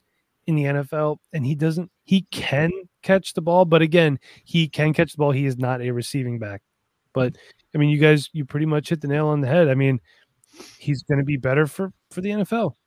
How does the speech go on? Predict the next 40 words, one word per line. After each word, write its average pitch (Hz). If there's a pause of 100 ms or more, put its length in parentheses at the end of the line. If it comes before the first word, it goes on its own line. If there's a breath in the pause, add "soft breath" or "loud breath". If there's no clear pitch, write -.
(220)
than 139
fantasy. 151
That's -
it. 156
So 170
I'm 175
probably 208
gonna 214
be 190
hands 175
off. 170
I 170
might, 220 (300 soft breath)
if 190
I 254
could 208
get 190
him 185
undrafted 156
and 147
stash 135
him 156
on 147
a 143
few 143
taxi 131
squads, 151
I 139
would 139
do 139
that. 120 (560)
But 147
I'm 147
not 143
gonna 135
overdraft 120
Ramondre 110
Stevenson 107
at 123
all. 95